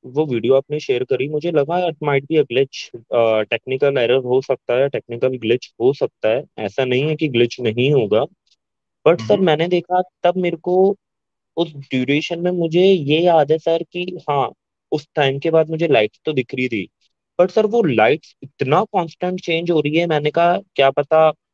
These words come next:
Speaker 1: डिम light हो रही हो या light की या कुछ electricity हो। But sir मैंने एक चीज notice करी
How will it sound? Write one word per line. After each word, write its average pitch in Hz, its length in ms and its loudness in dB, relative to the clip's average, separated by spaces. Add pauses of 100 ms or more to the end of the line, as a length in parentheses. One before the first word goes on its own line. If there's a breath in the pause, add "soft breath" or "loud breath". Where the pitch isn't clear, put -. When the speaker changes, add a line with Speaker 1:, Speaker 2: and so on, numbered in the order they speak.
Speaker 1:
डिम 123 300 0
light 139 320 0
हो 135 100 0
रही 123 140 -2
हो 135 140 4
या 135 120 2
light 117 320 -2 (160)
की 139 140 -2
या 135 60 2
कुछ 131 280 -4
electricity 135 600 -6
हो। 131 140 0 (320 soft breath)
But 170 120 -2
sir 196 80 2 (320)
मैंने 131 300 0
एक 160 160 -6
चीज 160 180 -6
notice 156 340 0
करी 139 340 -2